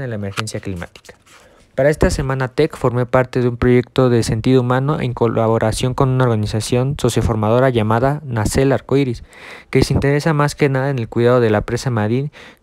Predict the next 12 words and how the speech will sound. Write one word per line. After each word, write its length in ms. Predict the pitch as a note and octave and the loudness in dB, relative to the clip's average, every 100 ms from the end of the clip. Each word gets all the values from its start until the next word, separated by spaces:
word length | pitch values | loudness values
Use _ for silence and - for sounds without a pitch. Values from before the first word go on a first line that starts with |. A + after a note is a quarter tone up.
| - | -2
que 100 | C#3+ | 2
hoy 200 | C#3+ D3+ | 4 4
en 140 | C#3 | 2
día 200 | C#3 C#3+ | 4 4
está 240 | B2+ - C3 | 2 2 2
llena 240 | C#3 C#3+ | 4 2
de 100 | B2 | 0
contaminantes 760 | - G#2+ A2 A2+ A#2 A#2+ - | 0 -2 0 2 0 2 2
debido 300 | B2 B2 C3 B2 | 4 4 6 4
a 80 | |
que 120 | - G2+ | 2 -4
sus, 260 | G#2+ - | -4 -10